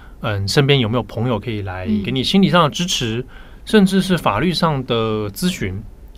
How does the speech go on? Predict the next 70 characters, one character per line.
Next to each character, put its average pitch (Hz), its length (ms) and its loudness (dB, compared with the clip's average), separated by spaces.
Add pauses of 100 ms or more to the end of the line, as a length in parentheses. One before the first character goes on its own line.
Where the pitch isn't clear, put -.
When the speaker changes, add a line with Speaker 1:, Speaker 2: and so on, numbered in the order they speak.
(140)
Speaker 1:
哦， 104 180 -6 (320)
因 208 100 4
为 233 80 8
也 120 120 4
不 120 100 -2
是 190 80 0
所 175 140 0
有 151 40 4
的 107 60 4
公 139 240 2
司 139 160 -4
它 127 160 -2
在 135 100 -2
处 - 300 -4
理 98 100 -6
这 117 120 -6
些 123 80 -4
问 170 180 0
题 104 140 -8
的 92 80 -10
时 107 160 -10
候 95 280 -6 (560)
都 135 380 6
那 147 80 4
么 120 100 2
有 98 200 -4
经 113 240 -2
验， 104 180 -2 (100)
或 135 140 -2
者 107 400 -2 (300)
过 190 120 4
程 120 200 0
难 117 160 4
免 131 120 2
会 127 120 0
出 127 120 -8
现 127 120 -2
一 - 20 -2
些 123 100 -2
瑕 104 300 -4
疵。 113 380 -6 (640)
那 135 360 4
你 135 80 0
要 156 140 6
保 113 240 2
护 139 120 -4
自 - 120 -4
己 101 160 -8
的 98 100 -8
话， 104 160 -2
我 90 60 -8
们 107 80 -8
在 151 80 -2
申 214 180 2
诉 208 80 2
过 190 140 2
程 123 180 0
当 135 160 0
中， 139 260 0
因 160 80 2
为 151 80 2
其 113 160 -6
实 113 100 -8
压 110 160 0
力 107 60 -2
已 95 40 -6
经 95 120 -6
很 98 140 -10
大 101 120 -6
了， - 160 -10